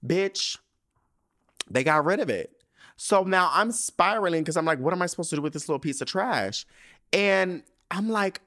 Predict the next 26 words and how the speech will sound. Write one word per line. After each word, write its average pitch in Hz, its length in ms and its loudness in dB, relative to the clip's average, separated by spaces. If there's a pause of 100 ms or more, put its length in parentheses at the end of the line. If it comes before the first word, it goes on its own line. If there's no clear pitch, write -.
"How 226 420 -4
did 247 180 -4
this 196 240 -4 (140)
get 202 300 -6
to 135 120 -6
be?" 113 500 -8 (920)
And 175 160 2
I'm 180 280 2
noticing 175 500 -2
that, 113 220 0
like, 117 180 -2
you 165 80 -2
know 202 160 0
when 196 160 -2
you 175 80 -6
used 170 160 -6
to 160 80 -2
go 147 80 -2
to, 143 80 0
like, 123 280 0
a 104 60 -6
C 143 280 -4
V 123 160 0
S 123 640 0
or, 95 520 0 (460)
um, 92 800 -2